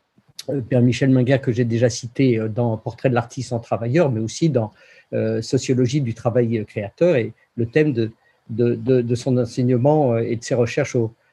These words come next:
au Collège de France. Donc ça, c'est une hypothèse à, euh, considérer sérieusement aussi avec, euh, Ève Schiapello et Luc Boltanski à partir de,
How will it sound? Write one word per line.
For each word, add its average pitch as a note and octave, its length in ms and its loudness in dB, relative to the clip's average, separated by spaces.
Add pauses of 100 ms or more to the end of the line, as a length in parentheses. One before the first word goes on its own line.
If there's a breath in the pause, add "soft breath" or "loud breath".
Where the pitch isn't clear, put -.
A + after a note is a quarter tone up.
(160)
au B2 160 0
Collège B2 340 2
de A#2+ 100 0
France. G#2 460 -6
Donc C3 200 -2
ça, G3 180 2
c'est - 300 -4 (160)
une C#3 420 2
hypothèse C3 480 -2
à, A#2+ 60 2
euh, A#2+ 400 -8
considérer C3 480 0
sérieusement A#2 540 -2
aussi C3 480 0
avec, A#2 320 -4
euh, A2 80 -6 (380 soft breath)
Ève B2 140 2
Schiapello C3 640 0
et C3+ 100 4
Luc B2 180 0
Boltanski A#2 760 -2
à B2 40 2
partir - 420 -6
de, G#2+ 160 -8